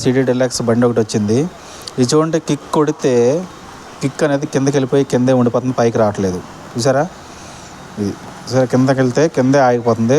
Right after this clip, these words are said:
పైకి రావట్లేదు. మళ్ళీ కాలుతో పైకి లేపుకొని మనం కిక్ కొట్టాల్సి వస్తుంది.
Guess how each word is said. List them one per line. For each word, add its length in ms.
పైకి 200
రావట్లేదు. 360
మళ్ళీ 180
కాలుతో 280
పైకి 240
లేపుకొని 440
మనం 140
కిక్ 200
కొట్టాల్సి 320
వస్తుంది. 340